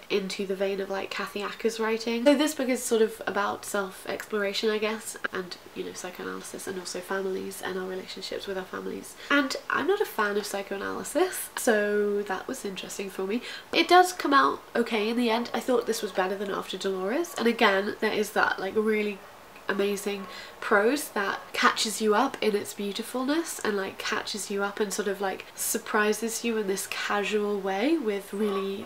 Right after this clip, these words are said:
like, lyrical sentiment and truthful observation. Um,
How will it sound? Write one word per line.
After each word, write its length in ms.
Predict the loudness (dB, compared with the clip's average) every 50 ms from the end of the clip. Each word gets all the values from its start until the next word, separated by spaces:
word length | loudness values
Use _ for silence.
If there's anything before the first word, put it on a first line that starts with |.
| -8 -8 -6
like, 280 | -6 -6 -6 -10 -12 -14 -12 -8 -6
lyrical 680 | -2 -2 0 0 -2 -4 -4 -4 -2 -2 -2 -4 -4
sentiment 640 | -6 -6 -4 -4 -4 -4 -4 -2 -2 -2 0 -2 -2 -2
and 380 | -2 -2 -2 -2 -4 -6 -8 -12 -12 -14 -16 -16 -18 -10 -6
truthful 840 | -4 -2 0 0 0 0 0 -4 -4 -4 -2 0 0 0 0 -2 -4 -6 -12 -18 -18 -20 -20 -20 -20 -20 -4 2 2
observation. 840 | 2 2 2 -2 -4 -2 -2 -2 0 0 0 0 0 -2 -4 -4 -6 -6
Um, 120 | -6 -6